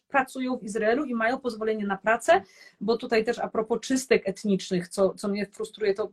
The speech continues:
powiedzenie, że Izrael robi czystkę etniczną, możesz się też o tym wypowiedzieć, bo to też jest moje pytanie,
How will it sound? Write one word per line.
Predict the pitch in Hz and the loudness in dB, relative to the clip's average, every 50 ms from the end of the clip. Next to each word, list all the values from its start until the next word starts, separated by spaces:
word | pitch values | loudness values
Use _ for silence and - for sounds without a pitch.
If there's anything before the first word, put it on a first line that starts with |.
| _ - | _ -4
powiedzenie, | 202 190 196 190 185 196 190 196 190 | -2 0 0 0 0 0 0 0 0
że | 190 | 2
Izrael | 196 196 185 196 196 196 190 196 | 2 2 2 4 4 4 6 6
robi | 196 202 190 185 190 | 4 4 0 -2 -6
czystkę | - - 196 - - - 190 190 185 - _ _ - | -10 -10 -10 -10 -2 0 2 2 2 0 _ _ -2
etniczną, | 196 196 - 233 214 - 277 294 285 | -2 0 2 0 0 0 0 0 2
możesz | 247 233 233 226 - | 2 0 0 0 0
się | 240 | -2
też | 233 220 | -2 -4
o | 233 | -4
tym | 226 233 226 | -4 -4 -4
wypowiedzieć, | 220 220 226 226 214 196 | -2 2 2 2 2 2
bo | 214 | 0
to | 220 233 | 0 0
też | 220 226 214 | 0 -2 -2
jest | 208 196 202 | -4 -6 -4
moje | 208 202 202 | -2 -2 -2
pytanie, | 196 - 196 - 196 190 190 190 190 196 | -2 -4 -2 0 2 2 4 4 2 0